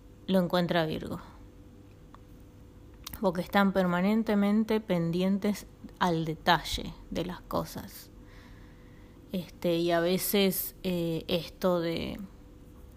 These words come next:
de ocuparse tanto en que las cosas salgan perfectas, eh, a su criterio,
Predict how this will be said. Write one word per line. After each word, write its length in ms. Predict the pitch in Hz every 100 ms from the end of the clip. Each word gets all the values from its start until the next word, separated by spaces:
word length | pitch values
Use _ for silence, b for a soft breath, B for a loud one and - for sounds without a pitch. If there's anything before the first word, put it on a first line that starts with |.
| B B B B B B B B B - -
de 440 | 196 185 180 175 -
ocuparse 800 | 185 - 175 196 202 185 - 175
tanto 720 | - 226 240 190 160 170 151
en 240 | - 180 170
que 140 | 170
las 200 | 165 -
cosas 800 | - 202 190 196 175 165 - - - -
salgan 500 | - 190 196 190 180
perfectas, 1300 | 180 165 - 220 202 - - 170 165 190 - - - - - - - - - - - -
eh, 560 | 185 180 185 165 - - -
a 100 | 170 -
su 220 | - 156
criterio, 840 | - 160 - 190 180 165 170 202